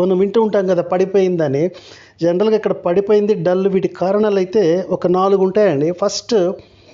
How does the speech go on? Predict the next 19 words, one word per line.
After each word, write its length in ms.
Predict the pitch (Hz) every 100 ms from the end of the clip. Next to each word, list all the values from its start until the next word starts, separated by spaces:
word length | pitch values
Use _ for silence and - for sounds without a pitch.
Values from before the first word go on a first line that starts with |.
| -
ఓవర్ 300 | 139 202 247
సప్లై, 420 | - - - 170 127 - _ _ _ -
అంటే 120 | 202
more 360 | 175 175 233 233 -
players 480 | 214 220 220 - -
ఉండడం 340 | 185 190 185 160
వల్ల 320 | 143 170 277 - _ _ _ _ 147
ఎక్కువ 440 | 180 - - 233
వెంచర్లు 760 | 185 190 196 202 185 170 175 - _ _ -
అనేది 640 | 180 190 202 175 175 175 -
జరుగుతోంది, 560 | 175 202 202 160 113 110 _ _ _ _ _ _ _ -
ఈ 300 | 160 160 156 151 _ 185
ఓవర్ 220 | 196 208
సప్లై. 420 | - - 127 120 123 _ 175
నెంబర్ 240 | 190 214 -
టూ, 260 | 226 139 - - 202
పొటెన్షియల్ 680 | 202 285 277 - 240 220 214
లేని 240 | 208 202
ఏరియాల్లో, 720 | 185 185 190 175 147 131 202